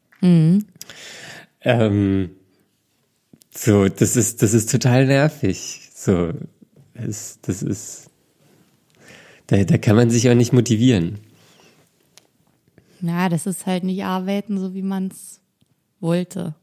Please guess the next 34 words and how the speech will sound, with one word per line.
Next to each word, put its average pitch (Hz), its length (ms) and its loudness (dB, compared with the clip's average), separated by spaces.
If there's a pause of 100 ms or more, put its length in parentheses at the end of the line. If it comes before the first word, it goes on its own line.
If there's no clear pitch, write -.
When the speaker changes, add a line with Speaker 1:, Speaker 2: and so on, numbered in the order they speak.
(140)
Speaker 2:
Ja, 90 260 -2
also 131 260 2
ich 135 100 2
find, 156 200 4
generell 127 360 2
find 139 220 0
ich 117 80 -2
ja 107 120 2
Homeoffice 123 460 -2
gar 101 160 -2
nicht 104 140 0
so - 80 -8
schlecht. - 380 -6 (340)
Wenn 107 100 0
man 110 140 4
da 107 80 2
irgendwie 120 260 2
so 104 140 2
eine 98 160 0
Teilung 120 380 0
hätte, 110 360 0
zwei 101 320 -4
Tage 95 360 -2
im 92 160 -6
Büro, 101 320 2
drei 101 260 -4
Tage 95 320 -6
zu - 180 -8
Hause, 107 300 0
ist - 160 -6
ja 98 60 -4
völlig 98 280 -4
in 92 160 -6
Ordnung. 92 320 -6